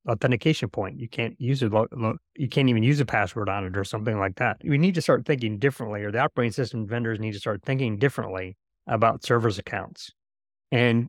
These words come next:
once they start doing this, then your application vendors can get on board too, in the way that the applications need or leverage service accounts could be different, and they could start writing their applications to coincide with that.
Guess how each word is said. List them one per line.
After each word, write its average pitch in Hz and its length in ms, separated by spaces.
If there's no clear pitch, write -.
once 156 500
they 127 160
start 123 360
doing 190 340
this, 110 220
then 139 300
your 120 240
application 135 720
vendors 110 320
can 131 160
get 123 140
on 117 180
board 120 320
too, 165 300
in 117 160
the 113 80
way 123 140
that 120 120
the 123 200
applications 127 800
need 139 300
or 113 140
leverage 143 360
service 104 360
accounts 104 280
could 110 160
be 107 120
different, 104 400
and 127 100
they 117 80
could 117 160
start 131 200
writing 123 240
their 110 160
applications 117 680
to - 80
coincide 127 540
with 95 160
that. 95 220